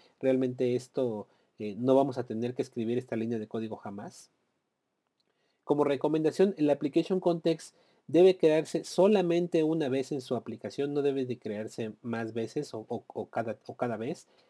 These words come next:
Simplemente tienen que asegurarse que se cree una sola vez por, eh, para favorecer, este, el buen uso de Spring. Y pues bueno,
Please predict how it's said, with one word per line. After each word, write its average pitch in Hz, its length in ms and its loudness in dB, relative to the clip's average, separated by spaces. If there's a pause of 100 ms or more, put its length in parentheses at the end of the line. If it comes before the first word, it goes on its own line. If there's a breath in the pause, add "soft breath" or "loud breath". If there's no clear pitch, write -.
(160)
Simplemente 156 520 0
tienen 147 240 -4
que 147 100 -4
asegurarse 127 460 -2
que - 120 -16
se 113 120 -12
cree 113 200 -4
una 110 140 -6
sola 110 220 -6
vez 123 200 -6
por, 110 340 -6 (400)
eh, 104 500 -12 (360)
para 117 160 2
favorecer, 117 720 0 (340)
este, - 640 -14
el 110 300 -10
buen 120 240 0
uso 127 260 0
de 101 60 -8
Spring. 127 340 -4 (720 soft breath)
Y 170 80 0
pues 190 160 4
bueno, 185 280 4